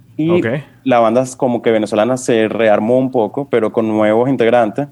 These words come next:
Speaker 1: entre los que estaba Rafael Greco, que es también otro, o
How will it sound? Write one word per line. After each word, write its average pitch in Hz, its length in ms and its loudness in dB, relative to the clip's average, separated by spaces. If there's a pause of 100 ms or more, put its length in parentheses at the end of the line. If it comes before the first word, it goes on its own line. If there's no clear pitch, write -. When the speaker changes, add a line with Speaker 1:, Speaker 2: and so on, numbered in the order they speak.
(120)
Speaker 1:
entre 104 200 -6
los 104 80 -2
que 104 60 -10
estaba 98 300 2
Rafael 107 360 0
Greco, 120 500 0 (540)
que 107 140 2
es - 240 -8
también 107 360 0
otro, 117 380 0
o 98 320 -2